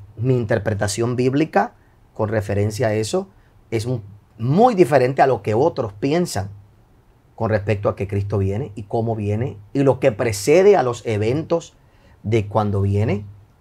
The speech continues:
Eh, y mi papá y yo en el pasado habíamos tenido también esa discrepancia, tratando de entender. Creo que no todo el mundo entendió lo que él quiso decir. Creo que él fue muy radical, porque el contexto en el que él estaba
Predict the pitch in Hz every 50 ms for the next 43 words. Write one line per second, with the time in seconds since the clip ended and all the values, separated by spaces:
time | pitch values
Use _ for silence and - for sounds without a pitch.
0 | _ 120 120 117 110 110 110 107 107 107 107 107 107 107 104 104 - - - -
1 | 135 143 143 135 117 - 117 113 101 - 117 113 120 156 208 226 - 143 120 123
2 | 135 165 185 165 - - 107 98 - 131 160 156 147 120 117 120 120 - 120 117
3 | 120 127 120 117 107 110 113 120 113 107 123 113 113 110 - 113 104 101 95 101
4 | 107 104 - 170 185 - - - _ _ _ _ - - 113 110 104 117 117 120
5 | 120 113 117 110 107 120 107 98 95 95 107 131 185 202 - - _ - - -
6 | _ _ _ _ - - _ - 127 117 123 123 120 - 117 117 117 113 127 120
7 | 113 117 123 123 123 113 113 104 101 104 120 123 123 104 104 123 113 101 - -
8 | 139 123 - 127 113 101 101 98 - 117 131 208 - - - - - 127 127 120
9 | - 110 101 123 117 107 92 110 120 127 160 190 170 156 139 120 110 101 101 104
10 | 110 135 175 202 - - _ _ _ _ _ - - _ _ - 143 135 127 104
11 | - - 127 117 104 - 127 117 101 - 147 135 - 208 180 170 156 - - 156
12 | 156 147 - - 160 180 220 269 285 - -